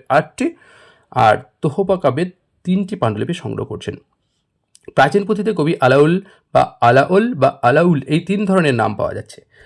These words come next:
আলাউলের নাম রহস্য প্রবন্ধটি রচয়িতা আব্দুল করিম সাহিত্য বিশারদ এবং এটি তেরোশো পঁয়তাল্লিশ বঙ্গাব্দে লেখা কিন্তু। কবি সম্পর্কে জানার একমাত্র উপায় হচ্ছে কবির আত্মজীবনী। Already আত্মজীবনী কোন কোন রচনায় পাওয়া যাচ্ছে সেটা আমরা উল্লেখ করেছি দুটো গ্রন্থে।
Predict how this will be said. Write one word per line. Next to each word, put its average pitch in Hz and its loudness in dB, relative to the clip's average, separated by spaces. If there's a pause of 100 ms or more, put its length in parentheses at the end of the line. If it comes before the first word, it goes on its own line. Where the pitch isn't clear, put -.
(180)
আলাউলের 202 6
নাম 147 2
রহস্য 170 0
প্রবন্ধটি 143 -2
রচয়িতা 147 -4
আব্দুল 117 -2
করিম 147 -2
সাহিত্য 113 -4
বিশারদ 107 -4 (220)
এবং 123 -4
এটি 127 -8
তেরোশো 135 -2
পঁয়তাল্লিশ 120 -8
বঙ্গাব্দে 104 -8
লেখা 107 -6
কিন্তু। 104 -10 (800)
কবি 170 0
সম্পর্কে 214 2
জানার 202 2
একমাত্র 190 -2
উপায় 143 -2
হচ্ছে 143 -8
কবির 123 0
আত্মজীবনী। 135 -2
Already 120 -2
আত্মজীবনী 123 -2
কোন 127 -4
কোন 127 -2
রচনায় 120 -2
পাওয়া 120 2
যাচ্ছে 151 -4
সেটা 127 -4
আমরা 110 -4
উল্লেখ 135 -4
করেছি 196 -6
দুটো 123 -8
গ্রন্থে। 117 -4